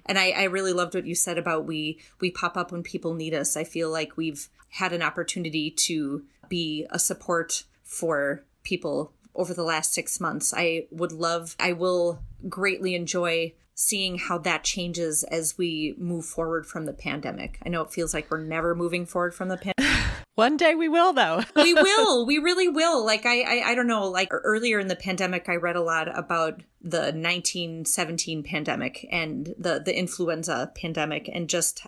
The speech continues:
Speaker 1: and it was history related specifically to Wisconsin, but they used a lot, it came from the Wisconsin <laughs> Historical Society, but it, it talked a lot about how, you know, eventually how people moved forward after the pandemic was over. And I feel like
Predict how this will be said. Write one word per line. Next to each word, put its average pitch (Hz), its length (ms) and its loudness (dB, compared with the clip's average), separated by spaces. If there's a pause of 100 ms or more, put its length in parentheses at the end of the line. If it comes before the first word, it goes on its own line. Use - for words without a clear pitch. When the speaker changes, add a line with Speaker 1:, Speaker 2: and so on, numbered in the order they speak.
Speaker 1:
and 202 220 2
it 208 80 2
was 202 200 2 (140)
history 202 500 2
related 175 440 0
specifically 185 560 -2
to 170 160 -4
Wisconsin, 165 540 -2
but 170 160 -4
they 170 260 0 (180)
used 180 320 0
a 175 40 0
lot, 170 380 0
it 180 160 -2
came 180 200 -2
from 185 160 -2
the 170 80 0
Wisconsin 175 500 0
<laughs> - 80 -12
Historical 196 500 2
Society, 180 560 0 (220)
but 233 100 2
it, 226 160 4
it 233 120 -2
talked 262 240 0
a 240 80 -4
lot 214 180 2
about 185 280 2
how, 170 500 0
you 196 100 0
know, 160 140 0
eventually 185 560 0
how 180 160 -2
people 190 320 -2
moved 175 320 -2
forward 175 400 0
after 156 280 -4
the 160 120 -2
pandemic 165 520 -6
was 156 160 -4 (300)
over. 185 560 0 (180)
And 175 200 -2
I 170 80 0
feel 190 320 -2
like 170 280 0